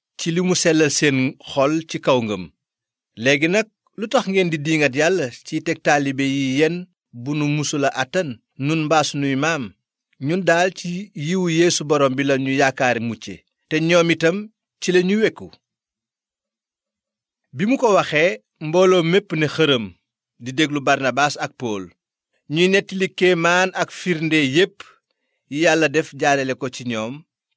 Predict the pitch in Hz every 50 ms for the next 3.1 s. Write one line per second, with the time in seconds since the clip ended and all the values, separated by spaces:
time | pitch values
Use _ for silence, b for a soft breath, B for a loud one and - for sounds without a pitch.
0 | _ - 151 139 127 143 156 156 139 143 143 139 135 139 143 143 131 127 120 117
1 | 113 110 104 95 - - - - _ _ _ _ _ _ _ 127 147 190 233 220
2 | 156 - - 123 123 131 165 185 _ _ _ _ _ _ _ _ _ - - 175
3 | 165 160